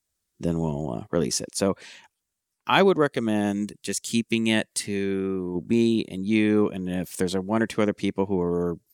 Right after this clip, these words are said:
three, whatever, whoever on the te-, and text or on the Discord are, like, supportive and excited and interested and aren't demanding all kind of weird idiosyncratic things that are just gonna kinda annoy you and, and distract you,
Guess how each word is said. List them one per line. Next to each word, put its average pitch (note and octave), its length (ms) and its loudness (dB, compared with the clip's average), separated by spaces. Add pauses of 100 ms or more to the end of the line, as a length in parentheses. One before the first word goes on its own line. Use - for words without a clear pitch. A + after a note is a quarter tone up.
(120)
three, G#2+ 160 4 (220)
whatever, F2 400 -2
whoever A#2 320 2
on G2+ 120 0
the F#2 120 -4 (1040)
te-, A2+ 80 0
and G2 240 0
text - 260 -2
or F#2 220 0
on G2+ 80 -2
the F#2+ 80 -4
Discord F2+ 520 0 (600)
are, F#2+ 140 2
like, F2 460 0 (320)
supportive A#2+ 920 2 (540)
and F#2 80 -12
excited G2+ 680 2
and G2 160 -2
interested F#2+ 400 0
and F#2 240 0
aren't G2+ 180 -2
demanding F#2+ 400 -2
all F2+ 120 -4
kind F#2+ 180 -4
of F2 60 0
weird F2 260 -2
idiosyncratic F2 720 -2
things F2+ 300 -2
that D#2+ 80 -2
are D2+ 40 -8
just - 200 -6
gonna D#2+ 140 -4
kinda E2 260 -6
annoy E2 240 -4
you E2 240 -2
and, D2+ 240 -8 (100)
and E2 140 -8
distract F2 420 -2
you, C#2+ 240 -6